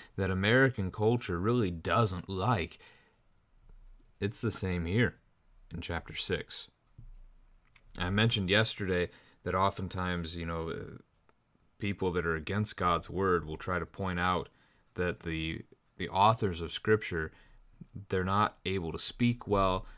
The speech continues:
um, they're foolish, uh, and I think this is a good example of them being able to use strong,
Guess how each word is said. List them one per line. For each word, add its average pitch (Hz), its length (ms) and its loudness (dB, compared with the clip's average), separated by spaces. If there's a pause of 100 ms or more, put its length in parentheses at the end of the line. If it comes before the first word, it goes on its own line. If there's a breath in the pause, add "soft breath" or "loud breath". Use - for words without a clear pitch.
(200 soft breath)
um, - 320 -10
they're 87 220 -6
foolish, 101 840 2 (320)
uh, - 220 -16 (240)
and 95 340 -14 (400)
I 101 140 -12
think 113 240 0
this 101 240 2
is 92 100 -2
a 87 60 -2
good 107 340 2
example 95 800 -2 (1200 soft breath)
of 95 220 -2
them 113 260 4
being 101 280 4
able 101 260 4
to 95 160 -4
use 87 840 2 (2000)
strong, 113 680 2